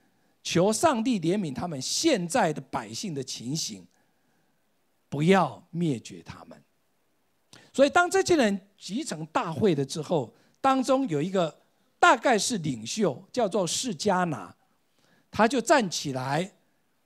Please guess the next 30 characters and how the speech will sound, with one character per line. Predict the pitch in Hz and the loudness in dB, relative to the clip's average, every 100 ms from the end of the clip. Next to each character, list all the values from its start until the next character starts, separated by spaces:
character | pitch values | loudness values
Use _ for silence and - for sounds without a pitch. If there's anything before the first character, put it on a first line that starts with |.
| _ | _
鼓 | - 233 196 240 | 2 4 4 6
励 | 311 180 - _ _ | 6 4 -2 _ _
以 | 151 127 | -8 -4
斯 | - 151 | -4 0
拉。 | 143 135 139 _ _ _ _ _ _ | 0 -2 -10 _ _ _ _ _ _
这 | - | 0
个 | 359 | 2
示 | 330 359 359 | 2 2 2
迦 | 339 330 | 2 4
拿 | 196 165 185 - | 2 -2 -6 -8
他 | - - | -4 -2
所 | - 147 | -2 -2
说 | 208 220 | 0 2
的 | 180 | 0
话， | - 208 131 - _ _ _ _ | 2 2 2 -8 _ _ _ _
反 | _ 180 170 | _ 4 4
映 | 277 233 | 2 0
出 | 180 214 | -2 -4
他 | - 214 | -4 -4
是 | - | -4
一 | 190 | -4
个 | 175 160 | -2 -2
认 | 190 233 175 | 2 0 0
识 | 214 185 | -4 -4
上 | - 196 147 | -2 -2 -2
帝 | 175 143 | -6 -6
的 | 120 | -10
人。 | 107 98 82 _ _ _ _ _ _ _ | -12 -16 -20 _ _ _ _ _ _ _
他 | - 311 | -2 0
说 | - 311 294 302 | 2 6 6 4